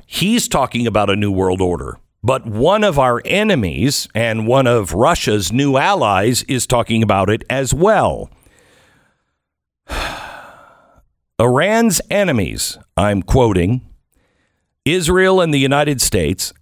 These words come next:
have an expiration date as the new world order is upon us. This is coming from General Hossein Salami,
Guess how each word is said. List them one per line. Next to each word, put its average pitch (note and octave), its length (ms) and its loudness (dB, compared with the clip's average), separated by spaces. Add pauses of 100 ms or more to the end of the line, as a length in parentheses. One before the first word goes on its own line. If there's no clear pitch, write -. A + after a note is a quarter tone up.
(120)
have C#3+ 300 0
an B2+ 160 0 (100)
expiration F#3+ 1160 0
date F2+ 500 -2 (580)
as C3 360 0
the C3+ 160 0
new F#3+ 520 4
world F3+ 500 4 (100)
order A#2 640 2 (160)
is C#3+ 200 0
upon C3+ 440 2
us. - 400 -6 (1160)
This D#3 400 0
is G#3+ 160 2
coming E3 440 0
from A#2+ 440 0
General E3+ 460 2
Hossein D3+ 680 0
Salami, C3 800 -2